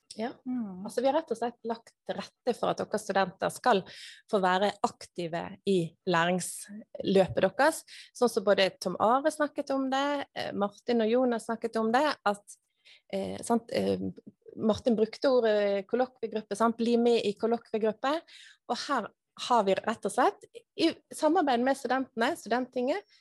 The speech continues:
Speaker 1: lagt til rette en, en god, god start til å være med i kollokviegruppe. Her, her står dørene åpne for dere til å bli med. Så tusen
Speaker 2: Absolutt.
Speaker 1: takk. Det har
Speaker 2: Ja,
Speaker 1: vært
Speaker 2: jeg
Speaker 1: en
Speaker 2: håper alle vil være aktive i sin kollokviegruppe. Og jeg
Speaker 1: Det
Speaker 2: ønsker alle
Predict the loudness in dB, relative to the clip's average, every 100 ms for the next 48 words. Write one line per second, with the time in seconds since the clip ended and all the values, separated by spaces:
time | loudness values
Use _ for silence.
0 | _ _ _ -8 -8 -6 -4 -4 -6 _
1 | 0 0 -2 _ _ _ _ _ -2 0
2 | 2 2 2 -2 _ 2 2 2 0 -2
3 | -2 -10 _ -4 -2 0 0 0 0 0
4 | -2 -2 -2 -4 -8 -10 -12 -12 -14 -16
5 | -18 -18 -2 0 0 0 0 6 6 8
6 | 8 6 4 2 0 -2 -2 2 0 0
7 | -6 -20 _ 0 0 0 -4 -6 -6 -12
8 | _ -10 -10 -10 -16 _ -12 -6 2 2
9 | 2 -2 -6 -6 -12 -20 _ -8 -6 -6
10 | -6 -6 -2 -2 2 2 4 4 4 4
11 | 2 2 -4 -10 -10 -10 -16 -14 -14 -14
12 | -18 -20 -20 _ -20 _ _ _ -8 -2
13 | 0 0 -2 -2